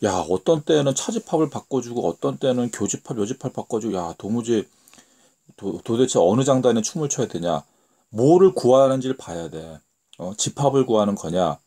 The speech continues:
원소의 개수를 구하는 거냐?" 그럼 이건 지금 원소의 개수 구하는 거잖아. 원소의 개수 구하는 거니까 차집합으로 고쳐줘. 그래야 쉽게 구할 수 있지. 그러면은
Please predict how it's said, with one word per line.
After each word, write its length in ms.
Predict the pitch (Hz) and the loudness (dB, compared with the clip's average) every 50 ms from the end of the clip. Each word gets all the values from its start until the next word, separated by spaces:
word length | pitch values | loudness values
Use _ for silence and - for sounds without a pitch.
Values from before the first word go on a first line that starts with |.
| _ _ _ _ _ | _ _ _ _ _
원소의 420 | 92 98 107 117 113 - 131 113 | -2 0 0 0 0 0 -2 -4
개수를 360 | - - 90 - - 113 101 | -4 -4 -6 -4 -4 -4 -4
구하는 200 | 92 90 90 85 | -2 -4 -4 -4
거냐?" 160 | 85 85 87 - | -6 -10 -10 -4
그럼 180 | - 160 175 | -2 -2 0
이건 220 | 147 151 156 180 156 | 0 2 2 4 4
지금 160 | 165 151 107 | 4 4 4
원소의 280 | 104 117 131 135 156 | 4 4 4 2 0
개수 260 | 143 - 107 - - 127 | -2 -2 -4 -4 -2 0
구하는 180 | 123 120 117 | 0 0 0
거잖아. 320 | 107 98 90 90 80 78 76 | 0 0 -2 0 -2 0 2
원소의 260 | 95 123 143 170 147 | 4 4 4 4 2
개수 200 | 147 139 - 147 | 2 0 0 0
구하는 200 | 147 143 139 131 | 0 0 2 2
거니까 560 | 127 113 101 - - 135 135 113 82 71 - _ _ - - _ - _ _ _ _ | 0 0 0 2 4 4 6 6 4 2 -2 _ _ -20 -20 _ -20 _ _ _ _
차집합으로 520 | - - 208 202 - 170 160 147 143 139 | 0 0 2 2 2 2 2 2 2 0
고쳐줘. 400 | - 107 - - 110 92 90 87 | -2 -6 -4 -4 -2 0 0 -2
그래야 200 | - - 117 117 | 0 0 -2 -2
쉽게 180 | - - - 151 | 0 -2 -2 -4
구할 200 | 135 127 117 110 | 0 0 0 0
수 100 | 104 104 | 0 -4
있지. 380 | 85 - - 78 80 82 80 73 - _ _ | -8 -6 -6 -6 -6 -6 -8 -10 -16 _ _
그러면은 440 | _ 110 117 127 127 127 113 85 76 | _ -4 -2 2 2 2 2 2 -2